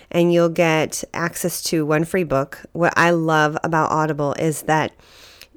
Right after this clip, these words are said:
you pay a monthly fee, and then every single month you can get a new book. And if you, if you aren't interested in that, you don't have to do it, but this will be your opportunity to get a free trial to just see what this is all about and see what kind of books that they have. And this is a lot, like,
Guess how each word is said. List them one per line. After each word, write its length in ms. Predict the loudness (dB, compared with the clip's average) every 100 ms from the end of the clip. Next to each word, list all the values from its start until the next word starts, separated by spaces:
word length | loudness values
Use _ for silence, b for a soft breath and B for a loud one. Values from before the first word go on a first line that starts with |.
| -12
you 320 | -6 -2 0 0
pay 220 | 0 0
a 60 |
monthly 340 | 2 0 0 -2
fee, 440 | -2 -4 -2 -2 0
and 200 | 0 2
then 200 | 0 -2
every 320 | -2 0 0
single 300 | 0 0 0
month 340 | 0 -2 -4 -6
you 100 | -6
can 120 | -4
get 180 | -4 -4
a 60 | -4
new 160 | -6
book. 380 | -4 -6 -6 -16 B B B B B B
And 400 | -2 0 2 0
if 140 | 0
you, 220 | -2 -6 -4
if 120 | -4 2
you 100 | 4
aren't 180 | 4
interested 320 | 2 -2 -2 2
in 60 |
that, 180 | 2 2
you 80 | 0
don't 160 | 2
have 140 | 0 -2
to 80 | 0
do 100 | 0
it, 160 | 0
but 160 | -2 -4
this 180 | -4 -2
will 120 | -2
be 100 | 0
your 140 | 2
opportunity 760 | 0 0 -6 -2 -2 0 -4 -6
to 160 | -4
get 180 | -2 -2
a 40 | -2
free 260 | -2 -2
trial 400 | -2 0 0 0
to 160 | -4 -4
just 220 | -4 -4
see 180 | -2 0
what 140 | 0
this 180 | -2 -4
is 80 | -2
all 220 | -2 -2
about 400 | -4 -2 -2 -2
and 100 | -4
see 140 | -6
what 100 | -8
kind 180 | -6 -6
of 120 | -6
books 240 | -6 -10 -8
that 200 | -10 -6
they 120 | -8
have. 480 | -6 -8 -4 -4 -6 B B B B B
And 400 | -2 2 4 4
this 200 | 4 2
is 120 | 0 2
a 80 |
lot, 420 | 2 4 4 4 2
like, 320 | 2 0